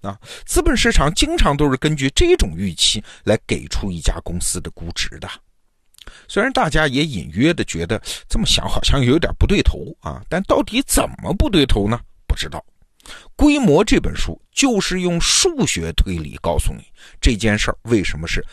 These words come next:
铁板钉钉的不对。万维钢老师对这本书的总结是这样的：说全书最根本的思想就是世间万事万物通常都不能按照简单的线性比例放大。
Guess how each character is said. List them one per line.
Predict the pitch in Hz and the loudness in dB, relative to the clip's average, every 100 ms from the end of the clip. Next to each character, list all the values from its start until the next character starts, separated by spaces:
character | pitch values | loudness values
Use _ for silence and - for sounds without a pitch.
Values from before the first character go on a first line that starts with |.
| - - | -16 -4
铁 | - 113 175 | 2 2 2
板 | 202 - - | 0 -2 -4
钉 | - 101 | -4 -4
钉 | 90 151 220 | -2 -4 -4
的 | - | -4
不 | - - | 0 2
对。 | - - - _ _ _ _ _ - - _ _ _ - | 2 -2 -6 _ _ _ _ _ -20 -20 _ _ _ 0
万 | 170 | 2
维 | 165 | 2
钢 | 190 202 | 2 2
老 | 113 | 2
师 | - 104 | 0 -4
对 | - 101 | -2 0
这 | 110 | 0
本 | 85 | 0
书 | 76 101 | -6 -6
的 | 95 | -6
总 | - 80 | -8 -8
结 | - 82 | -8 -6
是 | - | -4
这 | 95 | -2
样 | 92 85 - | -2 -4 -16
的： | - _ | -20 _
说 | - 240 | -8 -6
全 | - - - 156 | -2 -2 0 -2
书 | 269 262 247 | -2 -4 -6
最 | - 370 285 | 0 2 2
根 | - 117 | 2 0
本 | 101 78 | 0 -2
的 | 85 | -4
思 | - | -4
想 | 101 71 - _ _ | -2 -4 -8 _ _
就 | - | 0
是 | 117 - - - _ _ | 2 2 0 -8 _ _
世 | - - 302 160 | 0 2 2 -2
间 | 101 127 127 165 | 0 -2 -2 0
万 | 320 233 | 0 2
事 | 90 - 92 | 0 0 0
万 | 95 92 82 | 0 -2 -4
物 | 95 - - - - | -8 -12 -20 -10 -2
通 | - 196 185 | 0 2 2
常 | - 95 123 | 0 0 -4
都 | 120 - | -4 0
不 | - | 0
能 | 127 92 | 0 -2
按 | 110 87 | -2 -2
照 | 82 - | -4 -4
简 | - - - 73 | -2 -2 -4 -6
单 | 117 160 | -4 -2
的 | 147 - - - | -4 -8 -8 0
线 | - - 285 107 | 2 2 0 0
性 | - 87 69 | 0 -2 -2
比 | - - - | -4 -4 -12
例 | 104 - | -10 -8
放 | - 143 98 | -2 -2 -4
大。 | - | -8